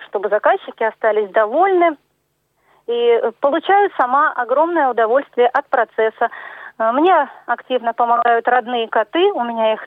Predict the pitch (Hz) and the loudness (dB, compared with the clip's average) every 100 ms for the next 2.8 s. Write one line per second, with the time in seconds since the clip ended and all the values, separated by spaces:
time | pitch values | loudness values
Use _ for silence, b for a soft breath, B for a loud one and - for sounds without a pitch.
0 | - 233 214 - - 269 320 381 B B | -2 0 0 -2 -4 0 2 2 B B
1 | B B B _ 220 208 202 190 _ - | B B B _ -2 0 -2 -6 _ 0
2 | 302 254 220 190 214 233 339 | 2 2 0 0 0 4 4